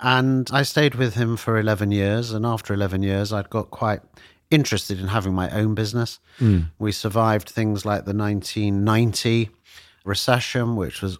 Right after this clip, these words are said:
Speaker 1: altogether terrible. Remember the days when we were shadowing the Deutschmark with Lord Lamont, as he is now, and John Major,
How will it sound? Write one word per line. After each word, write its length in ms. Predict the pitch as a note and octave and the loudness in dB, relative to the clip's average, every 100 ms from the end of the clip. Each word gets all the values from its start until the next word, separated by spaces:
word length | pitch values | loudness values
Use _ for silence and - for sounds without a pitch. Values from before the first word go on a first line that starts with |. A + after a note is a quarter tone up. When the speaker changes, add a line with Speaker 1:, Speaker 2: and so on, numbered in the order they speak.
| _ - | _ -6
Speaker 1:
altogether 500 | B2 - G#2 A2 F#2 | -4 -4 -2 0 0
terrible. 640 | - - A#2+ A#2 C3 B2 - _ _ _ - | -2 0 2 2 0 -4 -6 _ _ _ -8
Remember 320 | G#2+ A2+ G#2+ | -2 0 0
the 100 | G2 | 0
days 400 | G2 G#2+ A2 G#2 | 2 2 2 2
when 140 | G#2+ G2+ | 0 2
we 100 | G2 | 2
were 100 | G2 | 0
shadowing 540 | - A#2+ A#2+ A#2+ A2+ | 0 0 2 4 2
the 80 | A2 | 2
Deutschmark 640 | A#2 A#2 - B2 B2 - - - - - - - | 2 0 0 -2 -2 -4 -12 -20 -20 -20 -20 -10
with 160 | G#2 G#2 | -6 -2
Lord 260 | A#2 A2+ G#2 | 0 0 2
Lamont, 380 | G#2 A#2+ B2+ | 2 2 0
as 100 | G#2+ | -4
he 120 | G#2 G#2 | -2 0
is 180 | G2 | 0
now, 360 | A2 A2 A2+ A#2 | 0 2 2 0
and 200 | F2+ F#2+ | 0 -2
John 240 | F#2+ G#2+ G#2+ | 2 2 4
Major, 480 | A2+ A2 A#2+ A#2 | 4 2 2 0